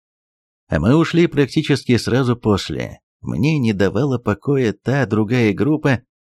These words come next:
направлявшаяся к Первомайскому. А когда мы выходили, ко мне подошел Таныш. «Командир, часовой был не один,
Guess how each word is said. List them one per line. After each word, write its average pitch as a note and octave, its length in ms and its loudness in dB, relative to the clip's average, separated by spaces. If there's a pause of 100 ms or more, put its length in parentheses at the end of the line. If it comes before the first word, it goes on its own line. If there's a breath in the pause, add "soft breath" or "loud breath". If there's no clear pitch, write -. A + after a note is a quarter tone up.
(160)
направлявшаяся A2+ 1040 0
к - 80 -14
Первомайскому. F2 760 -2 (720)
А F#2 120 0
когда F2 320 0
мы D3+ 140 0
выходили, B2 600 0
ко - 180 -2
мне E2 240 -2
подошел A#2 400 -2
Таныш. B2+ 400 -4 (540)
«Командир, G#2 460 2 (380)
часовой G2+ 440 0
был A2 200 2
не A2 140 2
один, A2 360 0